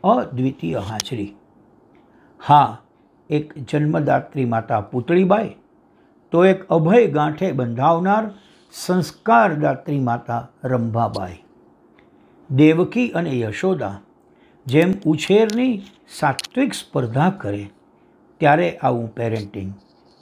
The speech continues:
સમજાય. માતા સાધ્વી હતી એવી મારી ઉપર છાપ પડેલી છે.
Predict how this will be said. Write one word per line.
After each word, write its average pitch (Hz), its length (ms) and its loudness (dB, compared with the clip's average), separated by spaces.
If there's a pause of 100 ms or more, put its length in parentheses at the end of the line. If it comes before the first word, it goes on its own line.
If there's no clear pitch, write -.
(180)
સમજાય. 113 480 -4 (1700)
માતા 165 300 6
સાધ્વી 185 500 0
હતી 226 400 -6 (420)
એવી 180 220 2
મારી 151 340 2
ઉપર 170 300 -2
છાપ - 480 -10
પડેલી 107 380 -6
છે. - 200 -14